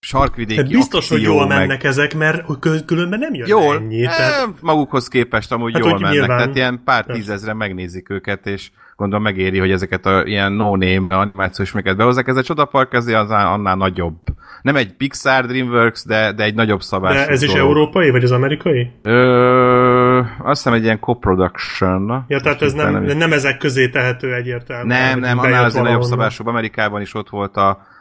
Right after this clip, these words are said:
Speaker 1: top ötben, mit tudom, amikor bemutatták, meg szóval
Speaker 2: Mhm.
Speaker 1: egy ilyen, ö, nagyobbnak szállítom, most meg akarom nézni, meg akarok hülyeséget mondani. Amerikai és spanyol.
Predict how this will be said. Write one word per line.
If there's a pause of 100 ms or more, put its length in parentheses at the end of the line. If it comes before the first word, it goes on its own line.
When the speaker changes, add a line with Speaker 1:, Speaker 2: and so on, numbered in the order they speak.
Speaker 1:
top
ötben,
mit
tudom,
amikor
bemutatták,
meg
szóval
Speaker 2:
Mhm. (460)
Speaker 1:
egy
ilyen,
ö, (460)
nagyobbnak
szállítom,
most
meg
akarom
nézni,
meg
akarok
hülyeséget
mondani. (1040)
Amerikai
és
spanyol.